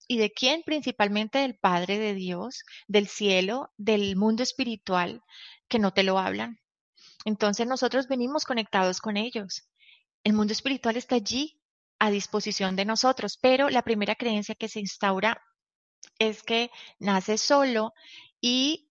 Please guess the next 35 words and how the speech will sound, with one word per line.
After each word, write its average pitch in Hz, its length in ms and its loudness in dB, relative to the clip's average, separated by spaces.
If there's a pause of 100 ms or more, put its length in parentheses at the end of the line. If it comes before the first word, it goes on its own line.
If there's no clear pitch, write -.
que 220 400 6
Dios 220 340 0
está 226 240 0
tan 240 240 -2
lejos 247 420 -4
que 254 120 -2
para 196 240 0
poder 196 260 0
comunicarte 214 600 -2
con 208 180 -4
Él 208 120 0
necesitas 208 680 -6
orar, 190 300 2
y 214 100 -2
si 208 120 -4
no 196 160 0
oras 214 320 0
bien, 254 300 -2 (460)
pues 220 180 0
no 202 200 -2
te 196 160 -4
va, 190 320 2 (640)
no 208 160 0
te 208 160 -2
va 196 400 2
a 208 100 2
dar 196 180 4
el 190 120 0
resultado, 180 760 -4
y 226 120 -6
si 214 100 -4
no 202 120 0
te 214 120 -4
portas 247 420 -2
bien, 226 400 -2